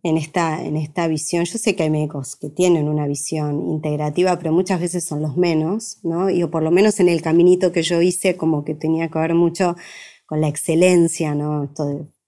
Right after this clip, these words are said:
ser cuadro de honor, entrar a Gutiérrez, entrar al italiano, ¿no? Como unos lugares,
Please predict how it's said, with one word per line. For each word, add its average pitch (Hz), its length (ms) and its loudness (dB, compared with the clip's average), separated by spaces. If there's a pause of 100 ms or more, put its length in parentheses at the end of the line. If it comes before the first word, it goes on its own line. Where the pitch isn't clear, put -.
(160)
ser 151 280 -6
cuadro 147 300 -2
de 143 80 -2
honor, 143 240 -2
entrar 147 380 -2
a 147 60 -2
Gutiérrez, 143 580 -4
entrar 156 280 -2
al 151 120 -2
italiano, 147 500 -2
¿no? 156 120 -2
Como 160 200 0
unos 156 300 0
lugares, 160 420 0